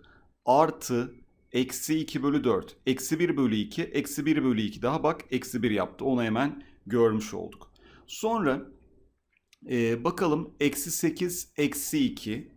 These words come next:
bölüyorum. Sonra arkadaşlar on altıyı dörde bölüyorum. Dört, dört daha sekiz oldu. Bak gördünüz mü? Bunların ikisi hemen geldi. Ya da şöyle gösterelim bakalım. Eksi sekiz,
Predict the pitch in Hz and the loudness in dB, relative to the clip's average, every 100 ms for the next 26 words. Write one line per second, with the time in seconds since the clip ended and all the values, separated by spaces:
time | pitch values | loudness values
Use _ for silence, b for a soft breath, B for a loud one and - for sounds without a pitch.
0 | - 104 120 117 127 107 92 95 - _ | -14 0 2 4 4 4 0 -8 -16 _
1 | b b b - - 165 170 165 160 156 | b b b -8 0 2 4 2 2 0
2 | 151 151 147 - 151 156 151 139 139 139 | 0 -2 -4 -2 0 4 4 2 0 0
3 | 127 120 117 123 110 101 98 120 135 143 | 2 4 4 2 0 0 -2 -2 2 4
4 | 156 151 156 151 123 131 135 123 110 98 | 4 4 0 2 2 2 2 -4 -4 -4
5 | 95 90 101 101 127 143 185 151 - 98 | -4 -4 -8 -6 -2 0 0 -2 -2 -4
6 | 110 117 113 110 - 107 107 110 104 92 | -2 -2 -2 -6 -6 -4 -4 -6 -4 -6
7 | 85 - - B B B - 143 214 151 | -6 -16 -20 B B B -2 0 4 2
8 | 156 - B B B - - 180 190 196 | 2 -6 B B B -10 0 4 4 4
9 | 139 120 104 - 110 101 95 95 95 - | 4 2 0 -2 -2 -2 -4 -4 -6 -6
10 | 107 160 - - - 131 135 - - - | -4 -4 -8 -18 -6 -2 -2 -4 -4 2
11 | 175 185 - - - - - - 160 156 | 4 4 -2 -14 -20 -10 -6 0 2 2
12 | 156 156 - - | 0 0 -8 -12